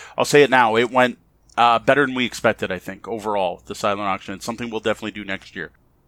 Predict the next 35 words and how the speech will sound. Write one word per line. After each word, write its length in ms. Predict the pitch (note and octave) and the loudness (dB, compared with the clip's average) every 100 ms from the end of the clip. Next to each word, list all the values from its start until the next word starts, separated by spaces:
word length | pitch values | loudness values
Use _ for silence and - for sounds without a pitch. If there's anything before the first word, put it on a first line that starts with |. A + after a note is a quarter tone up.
| - | 0
A 100 | C#3 | 2
big 240 | D#3+ F#3 | 2 2
part 220 | - D3 | 2 2
of 100 | E3 | 4
that 240 | D3+ E3+ D#3 | 4 4 2
was 120 | D3 | -2
to 80 | B2+ | 0
make 160 | C3 A#2+ | 0 2
my 160 | B2 | 2
job 280 | B2 B2 A#2+ | 4 6 6
as 120 | A2 | 2
a 40 | A2+ | 2
live 280 | G2+ A2 G2 | 4 4 4
auctioneer 640 | G#2+ A2+ - A2+ A2+ G#2+ - | 2 2 0 0 0 -2 -8
easier, 400 | B2 A2 B2 B2 | -6 2 2 2
because 260 | A2 - | 0 0
that's 180 | A2+ C3 | 2 2
what 140 | C3 | -2
kills 320 | - A#2+ G#2+ F#2 | -2 -2 -2 -4
me 140 | F#2 | -4
every 220 | F2 F#2+ | -4 -4
year, 140 | F2 E2+ | -4 -4
is 120 | - | -4
the 60 | |
live 240 | G2 G2+ G2 | 2 4 4
auction 320 | F#2 - G2 | 2 2 -6
burns 340 | F2 F2+ F2+ E2+ | -4 -4 -6 -4
me 140 | F2+ | -4
out, 180 | F2 F2 | -4 -6
right? 260 | - F#2 G2 - - - | -4 -4 -4 -12 -20 -10
It's 140 | G#2 | -4
a 60 | G#2 | 2
lot 140 | G2 | 2
of 80 | F2+ | 2
work. 280 | F2+ D#2+ - | -2 -6 -10